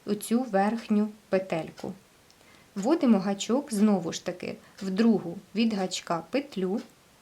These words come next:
повністю під цю верхню петелечку, захоплюємо гачком робочу ниточку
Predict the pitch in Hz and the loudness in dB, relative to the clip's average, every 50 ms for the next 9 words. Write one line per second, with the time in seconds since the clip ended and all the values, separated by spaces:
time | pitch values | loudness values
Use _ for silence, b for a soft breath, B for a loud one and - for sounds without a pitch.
0 | _ _ _ _ _ _ _ _ _ _ - - 226 220 190 185 170 165 165 - | _ _ _ _ _ _ _ _ _ _ -2 2 2 2 2 0 -2 -4 -6 -8
1 | - 180 175 - 208 196 - - - 196 185 185 202 190 185 175 - - 180 175 | -10 -10 -8 -6 -8 -8 -6 -4 -4 -4 -2 0 0 0 -2 -4 -6 -10 -10 -8
2 | - 240 277 277 - 202 180 180 180 202 208 - - - - 226 233 247 - - | -4 -6 -6 -4 -4 -4 -4 -4 -4 -4 -6 -8 -8 -6 -4 -2 -2 -2 -4 -10
3 | b b b b b b b b b b b 190 226 269 - - 285 277 269 - | b b b b b b b b b b b 0 2 2 2 2 0 0 0 2
4 | 196 208 196 202 202 190 190 208 226 233 226 - - - 202 190 185 196 220 214 | 2 2 4 4 2 2 2 0 0 -2 -2 -4 -4 -2 0 0 2 2 0 2
5 | 202 220 220 214 - - 208 196 190 185 175 175 - 254 277 - - - - 320 | 2 0 -2 -2 -2 0 0 2 2 0 -2 -4 -6 -6 -6 -8 -6 -2 0 0
6 | 349 | 0